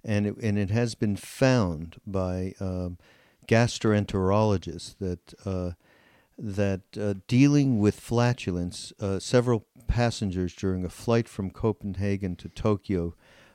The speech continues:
were, uh, had to be carted off the plane. <laughs> So they're saying now, uh, holding back holds significant drawbacks for the individual, as discomfort, pain, bloating, dyspepsia, indigestion, pyrosis,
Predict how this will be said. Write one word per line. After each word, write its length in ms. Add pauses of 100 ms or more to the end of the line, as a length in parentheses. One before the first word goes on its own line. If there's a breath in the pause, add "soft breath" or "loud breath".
(120)
were, 520
uh, 300
had 220
to 80
be 80
carted 580
off 200
the 100
plane. 440
<laughs> 20
So 200
they're 320
saying 460
now, 320 (580 loud breath)
uh, 220
holding 500
back 320
holds 380
significant 760
drawbacks 680
for 100
the 160
individual, 680 (560 soft breath)
as 180
discomfort, 1000
pain, 440 (120)
bloating, 420
dyspepsia, 760 (160)
indigestion, 920 (340 soft breath)
pyrosis, 880